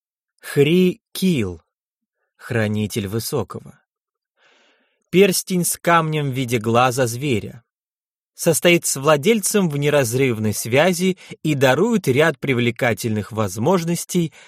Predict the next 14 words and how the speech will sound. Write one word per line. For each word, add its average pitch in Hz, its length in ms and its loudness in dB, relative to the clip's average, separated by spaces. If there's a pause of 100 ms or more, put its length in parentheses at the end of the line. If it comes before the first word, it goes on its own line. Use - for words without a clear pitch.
(260)
так 143 280 2
до 185 120 0
конца 208 420 2
и 165 220 -4
не 156 320 -2
изученных. 107 840 -6 (800)
Были 185 300 4
распространены 165 1000 0
в 147 140 0
эпоху 135 400 0
войн 190 420 2 (160)
среди 139 440 0
высшего 156 520 -2
дворянства – 135 880 -2